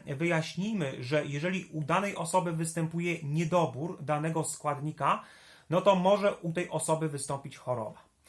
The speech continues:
w tym choroba nowotworowa. I tak, y, jest to zgodne z prawem minimum Libiga. Czyli stan naszego zdrowia będzie jakby determinowany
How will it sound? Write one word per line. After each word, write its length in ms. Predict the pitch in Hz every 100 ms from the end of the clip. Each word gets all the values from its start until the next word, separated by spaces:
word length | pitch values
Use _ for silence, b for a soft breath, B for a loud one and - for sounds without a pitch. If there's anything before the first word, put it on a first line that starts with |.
| B B
w 140 | 123
tym 200 | 165 180
choroba 400 | 233 196 160 185
nowotworowa. 760 | 196 196 196 202 185 135 123 - _ _ B B 135
I 120 | 165
tak, 320 | 180 190 190
y, 260 | 175 165 160
jest 240 | 160 190
to 100 | 196
zgodne 400 | 165 151 165 165
z 80 | 175
prawem 420 | - 170 170 180
minimum 400 | 175 170 160 175
Libiga. 420 | 202 202 175 123 - - _ B B B
Czyli 340 | 180 175 -
stan 340 | - 202 226
naszego 420 | 226 196 208 185 160
zdrowia 580 | 139 180 208 214 196 139
będzie 560 | 127 143 202 208 185
jakby 340 | 185 165 151 170
determinowany 1000 | 139 196 202 190 185 180 170 180 185 175